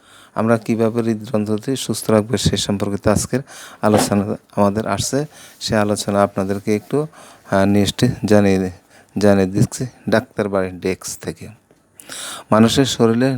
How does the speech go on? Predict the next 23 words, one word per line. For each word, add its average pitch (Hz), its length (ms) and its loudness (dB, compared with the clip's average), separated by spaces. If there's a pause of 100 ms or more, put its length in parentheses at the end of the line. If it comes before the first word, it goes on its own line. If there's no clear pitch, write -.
নানা 107 240 2
রকম 120 400 -2 (540)
যন্ত্রের 110 440 2
সমাবেশ, 98 680 -2 (160)
যার 107 260 2 (200)
মধ্যে 101 280 -2
অন্যতম 101 500 -2
হলো 113 280 -2
হৃদযন্ত্র। 104 960 -2 (840)
আসুন - 220 4
আমরা 117 280 6
কী 113 160 0
কী 113 80 -4
উপায় 110 220 2
অবলম্বন 101 440 -2
করতে - 320 -10
হবে। 92 240 -6
কম্পিউটার 117 560 2 (380)
ও 113 100 4
ফোনের 117 400 2
ব্যবহার 110 420 0 (160)
কমিয়ে 104 320 2
দিন। 80 260 -10